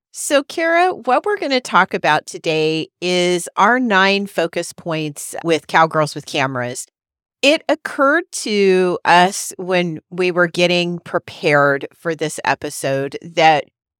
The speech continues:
we've done a lot of talking with you guys about the events that we do.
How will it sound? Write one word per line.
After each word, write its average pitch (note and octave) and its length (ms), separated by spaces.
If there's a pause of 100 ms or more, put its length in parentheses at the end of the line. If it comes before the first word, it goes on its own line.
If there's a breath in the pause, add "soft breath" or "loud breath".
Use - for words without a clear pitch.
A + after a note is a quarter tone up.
(140)
we've C4+ 340
done C4 280
a C#4 60
lot F3+ 280
of F3 240
talking A#3 500
with F3 180
you E3+ 80
guys E3 280
about D3 280
the C3+ 140
events F#3 440
that - 180
we F3+ 180
do. F3 640